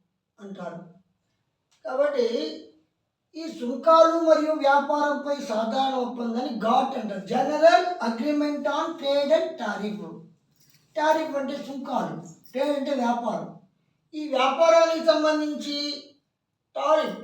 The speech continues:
సుంకాలకు సంబంధించి మెంబర్ కంట్రీస్ అంతా అగ్రిమెంట్ చేసుకుంటాయి. దాన్ని General Agreement on Trade and Tariffs అని చెప్పి అంటారు. అంటే నైన్టీన్ థర్టీలో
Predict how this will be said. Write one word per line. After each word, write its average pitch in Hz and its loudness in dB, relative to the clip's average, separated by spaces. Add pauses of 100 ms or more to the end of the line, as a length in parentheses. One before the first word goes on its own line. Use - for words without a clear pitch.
(120)
సుంకాలకు 320 6
సంబంధించి 285 -4 (640)
మెంబర్ 320 6
కంట్రీస్ 285 2
అంతా 262 -4
అగ్రిమెంట్ 302 0
చేసుకుంటాయి. 190 -4 (540)
దాన్ని 285 2 (720)
General 320 4 (240)
Agreement 302 -2 (100)
on 294 2 (160)
Trade 285 4
and 302 6 (100)
Tariffs 254 -2
అని 233 -2
చెప్పి 262 0
అంటారు. 180 -6 (1200)
అంటే 349 -12 (120)
నైన్టీన్ 311 -4
థర్టీలో 262 2